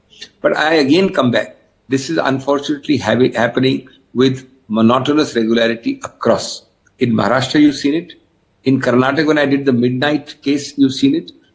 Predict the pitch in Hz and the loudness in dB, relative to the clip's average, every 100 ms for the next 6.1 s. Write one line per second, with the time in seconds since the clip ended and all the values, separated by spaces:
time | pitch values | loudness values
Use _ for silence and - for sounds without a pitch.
0 | _ 143 143 131 143 151 165 175 160 160 | _ 0 2 2 2 0 -2 -2 0 2
1 | 185 160 135 156 - - 147 - - _ | 2 0 0 -2 -2 0 -2 -2 -18 _
2 | _ - 131 143 135 143 147 147 127 123 | _ -6 -2 -2 -2 0 0 2 2 2
3 | 139 - _ _ _ _ 123 131 135 123 | 0 -6 _ _ _ _ -8 -4 -2 -2
4 | 123 151 139 143 135 123 127 139 131 127 | -2 -2 -4 -2 2 2 2 0 0 -2
5 | 143 135 - 123 127 123 120 113 120 127 | -4 -6 0 2 2 2 2 2 0 -2
6 | - | -4